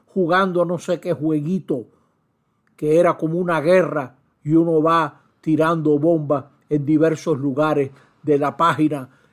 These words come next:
y hundiste un crucero y hundiste un portaaviones, pero ahora te estás hundiendo tú porque no atendiste".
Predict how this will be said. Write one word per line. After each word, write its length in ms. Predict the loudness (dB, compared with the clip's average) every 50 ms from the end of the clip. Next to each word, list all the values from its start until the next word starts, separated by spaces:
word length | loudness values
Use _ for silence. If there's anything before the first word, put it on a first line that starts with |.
| _
y 120 | -6 -4 -4
hundiste 760 | -2 -2 -2 0 -2 -2 -2 -4 -4 0 2 2 2 0 -2 -4
un 180 | -4 -4 -4
crucero 640 | -6 -6 -8 -8 -8 -2 2 4 4 4 2 -2 -4 _ _ _ _ _ _
y 120 | -2 0
hundiste 560 | 0 2 0 0 0 0 0 0 -2 -2 -2 -2
un 140 | -2 -2
portaaviones, 840 | 0 0 0 0 0 -2 -4 -2 0 4 4 4 4 4 0 -8 -12 _ _ _ _ _ _ _
pero 220 | 0 2 4 4
ahora 360 | 6 6 6 6 4 4 2 2
te 100 | 0 -2
estás 340 | 0 0 0 0 0 0
hundiendo 540 | -2 -2 -2 2 4 2 4 4 4 2 2
tú 300 | 2 0 0 0 -2 -6 -12 _ _ _ _ _ _
porque 520 | 2 2 2 2 0 0 0 0 0 0 -2
no 400 | -4 -4 -2 0 2 2 2 0 -2
atendiste". 920 | -4 -6 -6 -2 -2 -2 -2 -2 -4 -4 -4 -4 -6 -12 _ -14 -14 -14